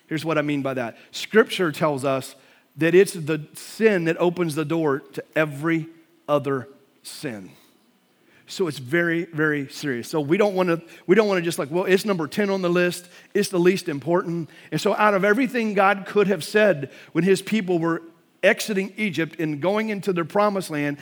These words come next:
and he said, "Hey, the number ten thing on the list, put this contention or put this covetousness, put it far from you, put it to death. Don't hang out with people who have this," 'cause God knew that it was gonna be an issue in your life and my life.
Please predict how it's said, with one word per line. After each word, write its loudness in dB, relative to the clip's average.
and 0
he 4
said, 2
"Hey, 4
the 0
number 0
ten -2
thing 0
on -2
the -2
list, 0
put 0
this 0
contention -4
or -4
put 0
this 2
covetousness, -4
put 4
it 4
far 2
from -2
you, -2
put 2
it -6
to -2
death. 0
Don't 0
hang -2
out 0
with -6
people -8
who -4
have -4
this," -4
'cause -6
God -2
knew 0
that 2
it 4
was -4
gonna -4
be -4
an -8
issue -2
in -4
your 0
life 0
and -6
my 0
life. -2